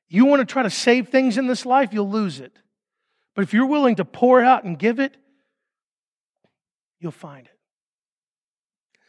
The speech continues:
Jesus is, is, is saying things about, stories about treasures and, and, and how a man would buy a field and, and bury it and,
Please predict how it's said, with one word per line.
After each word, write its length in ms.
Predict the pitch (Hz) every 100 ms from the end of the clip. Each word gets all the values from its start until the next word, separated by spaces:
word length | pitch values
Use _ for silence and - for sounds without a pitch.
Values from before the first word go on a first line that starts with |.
| _ _
Jesus 320 | 202 214 170
is, 240 | 156 139 -
is, 280 | 208 - -
is 120 | 185
saying 360 | - 233 214 185 _ _ _
things 260 | 240 240 214
about, 420 | 226 208 - -
stories 420 | - - 262 226
about 240 | 208 240 -
treasures 760 | - 247 196 165 117 - - _ _ _ _ _ _ _ _ _ _ _ -
and, 160 | 185 220
and, 220 | 196 196
and 140 | 190
how 360 | 165 208 208 202 _ _ -
a 200 | - 208
man 280 | 208 233 226
would 160 | 190
buy 200 | 277 262
a 60 | 233
field 580 | - 269 254 214 175 156
and, 140 | 156 -
and 220 | 170 135
bury 360 | 269 254 214
it 120 | 170 -
and, 200 | 175